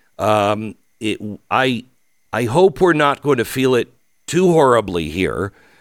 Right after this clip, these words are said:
but if we have open borders, we will, because they will come in droves, because they will not have food,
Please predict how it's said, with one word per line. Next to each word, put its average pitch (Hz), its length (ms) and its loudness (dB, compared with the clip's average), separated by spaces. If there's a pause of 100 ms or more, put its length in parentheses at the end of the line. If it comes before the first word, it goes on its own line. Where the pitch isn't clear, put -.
(260)
but 120 160 2
if 120 120 -2
we 156 120 2
have 156 180 2
open 139 360 2
borders, 113 680 2 (240)
we 123 260 0
will, 139 460 2 (200)
because 101 420 -2
they 127 160 4
will 127 220 2
come 135 360 -2
in 113 220 -8
droves, 110 600 2
because 104 380 -4
they 117 200 2
will 127 260 2
not 127 440 0
have 92 340 -2
food, - 580 0